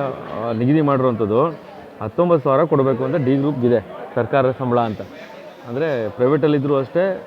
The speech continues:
ಸರ್ಕಾರಿ ಕಚೇರಿಗಳಲ್ಲಿದ್ದರೂ ಅಷ್ಟೇ, ಡಿ ಗ್ರೂಪ್ ನೌಕರಿಗೆ ಕೊಡಬೇಕಾದಂಥದ್ದು ಹನ್ನೊಂದು, ಹತ್ತೊಂಬತ್ತು ಸಾವಿರ ರೂಪಾಯಿ ಸಂಬಳ ಕೊಡಬೇಕು. ಆದರೆ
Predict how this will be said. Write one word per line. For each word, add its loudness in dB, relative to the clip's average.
ಸರ್ಕಾರಿ 0
ಕಚೇರಿಗಳಲ್ಲಿದ್ದರೂ -4
ಅಷ್ಟೇ, -10
ಡಿ 0
ಗ್ರೂಪ್ 0
ನೌಕರಿಗೆ -2
ಕೊಡಬೇಕಾದಂಥದ್ದು 0
ಹನ್ನೊಂದು, -2
ಹತ್ತೊಂಬತ್ತು -2
ಸಾವಿರ -4
ರೂಪಾಯಿ -4
ಸಂಬಳ -4
ಕೊಡಬೇಕು. -4
ಆದರೆ 0